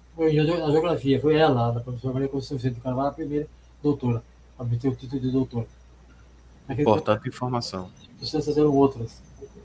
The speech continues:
Speaker 2: Aham, muito bom, professor. Professor José Bueno Conte, foi um grande prazer conversar com o senhor.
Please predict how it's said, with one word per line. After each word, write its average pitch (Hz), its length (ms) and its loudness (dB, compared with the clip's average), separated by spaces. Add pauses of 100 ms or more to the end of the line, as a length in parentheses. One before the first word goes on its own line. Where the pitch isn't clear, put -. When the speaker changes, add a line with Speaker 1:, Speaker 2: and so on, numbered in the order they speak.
(680)
Speaker 2:
Aham, 101 640 0
muito 107 280 2
bom, 101 160 2
professor. 95 400 -4 (500)
Professor 156 320 10
José 147 240 12
Bueno 135 300 8
Conte, 120 360 8
foi 127 240 6
um 123 160 6
grande 123 360 8
prazer 104 480 8
conversar 101 420 4
com 98 100 -6
o 95 40 -2
senhor. 95 520 0